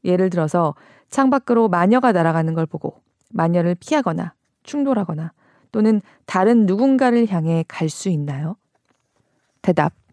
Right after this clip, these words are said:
집안을 뛰어다니며 여러 방향의 문과 창문을 열어서 공기의 흐름을 바꿔 공기 역학적으로 통제 가능한지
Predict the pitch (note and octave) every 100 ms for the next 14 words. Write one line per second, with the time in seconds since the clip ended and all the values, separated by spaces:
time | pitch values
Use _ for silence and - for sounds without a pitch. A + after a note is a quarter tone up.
0 | _ _ _ _ _ _ _ _ _ _
1 | - G#3+ B3 B3+ A#3+ C4+ C4+ A3+ F#3 E3+
2 | E3+ E3 F#3+ E3 F#3+ B3 A3+ F3+ E3 F3
3 | G#3 E3 G3 G#3 A3+ A#3 - D#4 D4+ C#4+
4 | B3 E3+ D#3 D3+ D3+ - _ _ _ -
5 | B3 B3+ C4+ B3 A3+ A3 E3+ - D#3 D3+
6 | - _ - G3+ F#3+ F#3 D3 F#3+ F3 E3+
7 | D3+ E3+ F#3+ D4+ D4+ D4+ F#3 E3 D#3 D3
8 | C#3 E3+ D#3